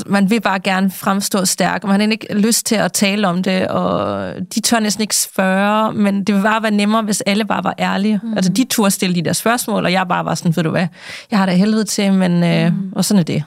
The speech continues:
Speaker 1: og jeg ved ikke lige, hvad jeg skal sige."
Speaker 2: Præcis.
Speaker 1: Nogle gange, så synes jeg også, det er fint, altså især hvis man har den samme omgangskreds, at man lige fortæller sin nærmeste.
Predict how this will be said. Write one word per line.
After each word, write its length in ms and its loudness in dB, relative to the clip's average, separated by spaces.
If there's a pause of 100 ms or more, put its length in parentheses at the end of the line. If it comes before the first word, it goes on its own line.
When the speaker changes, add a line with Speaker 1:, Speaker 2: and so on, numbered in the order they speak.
Speaker 1:
og 80 -2
jeg 80 2
ved 80 0
ikke 120 -2
lige, 80 0
hvad 100 -4
jeg 80 -2
skal 160 -4
sige." 320 -6 (160)
Speaker 2:
Præcis. 440 -10
Speaker 1:
Nogle 160 4
gange, 100 4
så 100 4
synes 200 2
jeg 80 2
også, 180 0
det 80 2
er 40 -12
fint, 260 -2
altså 160 0
især 180 2
hvis 140 -2
man 120 2
har 100 4
den 80 -2
samme 280 -2
omgangskreds, 720 -2
at 120 -4
man 220 2
lige 180 2
fortæller 400 -2
sin 220 -2
nærmeste. 480 -4